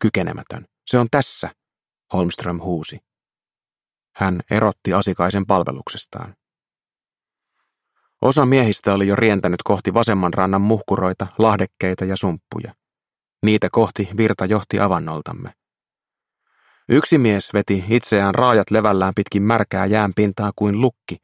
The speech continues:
ja tutki lampun valossa, nenä ja maha kiinni jäässä, mitä alla oli.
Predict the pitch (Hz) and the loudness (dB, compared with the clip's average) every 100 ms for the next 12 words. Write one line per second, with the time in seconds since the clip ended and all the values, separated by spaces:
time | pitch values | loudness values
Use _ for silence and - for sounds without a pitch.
0 | _ _ - - 110 - 104 123 101 95 | _ _ -4 0 0 2 2 2 2 0
1 | 95 95 - 95 - _ - 98 101 98 | 0 -2 -4 -6 -8 _ -4 0 2 2
2 | 101 107 104 95 101 98 98 101 110 95 | 2 2 2 0 0 0 0 2 2 0
3 | - 87 - 90 95 - 95 90 92 92 | -4 -8 -8 -6 -4 -2 -2 -2 -4 -6